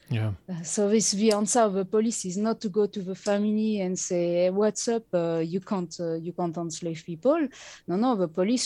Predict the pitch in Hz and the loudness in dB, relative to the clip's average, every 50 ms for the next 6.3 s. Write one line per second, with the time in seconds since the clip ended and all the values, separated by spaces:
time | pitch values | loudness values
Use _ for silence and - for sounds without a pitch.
0 | - - 196 190 170 165 170 175 190 233 262 262 - - - 202 180 180 180 - | -2 -4 -4 -4 -2 -2 0 2 2 2 2 0 -4 -8 -8 -6 -6 -6 -6 -6
1 | - 180 175 175 175 170 160 170 170 170 165 165 165 160 160 160 160 165 160 160 | -6 -6 -6 -6 -6 -6 -4 -2 -2 -2 -2 -4 -6 -6 -6 -4 -6 -6 -8 -10
2 | - - - - _ - 160 180 175 170 165 165 165 165 - - 98 98 - - | -16 -20 -20 -18 _ -6 -2 0 0 2 0 0 -2 -4 -6 -6 -6 -6 -6 -6
3 | - - 80 - - - - - - - - - - - - - - - - - | -8 -8 -8 -8 -8 -8 -8 -8 -8 -10 -12 -12 -14 -14 -14 -16 -16 -18 -18 -20
4 | - - - _ _ _ _ _ _ _ _ _ _ _ _ _ _ _ _ _ | -20 -20 -20 _ _ _ _ _ _ _ _ _ _ _ _ _ _ _ _ _
5 | - 180 - 165 160 165 160 185 190 - - - 214 196 185 185 175 165 160 165 | -12 -6 -4 -2 0 0 0 0 -2 -2 -2 2 2 4 4 4 2 0 0 0
6 | 165 170 160 - 185 180 | -2 -2 -2 -2 0 0